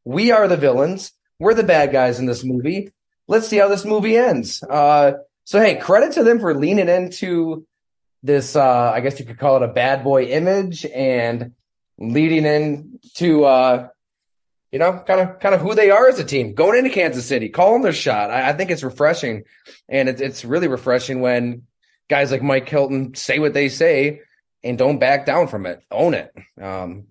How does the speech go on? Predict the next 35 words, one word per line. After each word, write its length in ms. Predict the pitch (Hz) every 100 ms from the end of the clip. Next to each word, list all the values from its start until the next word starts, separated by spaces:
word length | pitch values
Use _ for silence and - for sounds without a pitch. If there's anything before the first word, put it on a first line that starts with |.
| -
need 140 | 139
more 140 | 135 123
of 80 |
that 260 | 98 85 -
in, 220 | 92 98
in 100 | 104
the 80 | 101
world 240 | 95 92
in 80 | 90
general. 320 | 87 92 78
So, 360 | 87 104 95 - - - _ _ -
um, 160 | -
anyways, 440 | - 175 127 117 -
this 340 | 180 185 -
podcast 720 | - 165 160 156 156 143 143 139
episode, 520 | 131 131 - 143 135
I'm 140 | 123
joined 280 | 127 139 131
by 120 | 123
Kyle 300 | 113 143 139
Madsen 600 | 123 123 131 127 143 127 123 - _ _
of 180 | 117 113
Niners 520 | 117 135 147 139 123
Wire, 560 | 120 123 123 123 123 120
a 200 | 98 98
really, 540 | 113 170 202 190 185 139
really 360 | 120 156 160
smart 540 | 147 - 143 139 131 -
football 400 | 143 - 123 123
mind, 480 | 123 123 123 120
covers 320 | 117 147 143 117
the 60 |
San 220 | - 131
Francisco 400 | 123 - 120 -
forty-niners 720 | 120 117 120 113 113 110 107